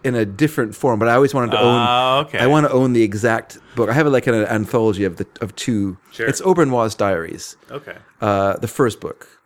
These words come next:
Speaker 1: I think it's, like, seventy-one to seventy-five or something like that. Four Turbulent Years, it's called. Uh, the, the other one's called Four Crowd, or something Crowded Years,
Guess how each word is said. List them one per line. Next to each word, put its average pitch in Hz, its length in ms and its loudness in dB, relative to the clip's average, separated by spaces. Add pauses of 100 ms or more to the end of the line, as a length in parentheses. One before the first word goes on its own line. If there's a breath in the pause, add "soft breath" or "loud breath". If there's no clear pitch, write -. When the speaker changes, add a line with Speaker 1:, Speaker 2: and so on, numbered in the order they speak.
(100)
Speaker 1:
I 98 40 -14
think 101 120 -6
it's, 95 160 -8
like, 92 140 -6
seventy-one 98 960 -4
to 90 340 -6 (260 soft breath)
seventy-five 101 880 -4
or 92 60 -6
something 98 200 -10
like 92 100 -6
that. - 40 -20
Four 135 240 -2
Turbulent 107 640 -4
Years, 92 500 -6
it's - 140 -14
called. - 360 -12 (720 soft breath)
Uh, 110 80 2
the, 113 180 0
the 110 140 0
other 120 100 2
one's 107 160 -2
called 101 180 -2
Four 104 200 -2
Crowd, 95 320 -6
or 104 100 -6
something 110 260 -6
Crowded 92 360 -6
Years, - 380 -14